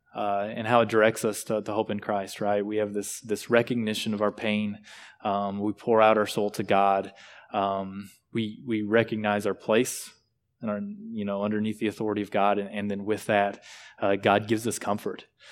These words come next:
Uh, God gives us a, a sense of peace. And, um, that peace is, is ultimately the hope that we can find in our relationship with him. Um, and, uh,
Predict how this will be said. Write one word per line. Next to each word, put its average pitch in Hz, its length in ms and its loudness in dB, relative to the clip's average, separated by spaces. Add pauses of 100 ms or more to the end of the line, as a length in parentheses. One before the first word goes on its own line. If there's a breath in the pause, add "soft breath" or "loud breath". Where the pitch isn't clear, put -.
(180 loud breath)
Uh, 95 260 2
God 104 280 2
gives 110 180 0
us 101 200 -2
a, 98 320 0
a 107 80 -6
sense 107 240 -2
of 104 140 -8
peace. 110 500 -6
And, 98 340 -8
um, 98 400 -6 (160)
that 113 220 -2
peace 110 320 -4
is, 101 260 -8 (100)
is 110 140 -2
ultimately 110 720 -2 (560)
the 117 100 2
hope 131 240 2 (440)
that 110 80 0
we 113 100 0
can 117 140 -2
find 117 300 2
in 113 80 0
our 113 100 2
relationship 110 580 -2
with 110 120 -4
him. 117 300 -6 (640 loud breath)
Um, 104 520 0
and, 101 300 -6
uh, 98 300 0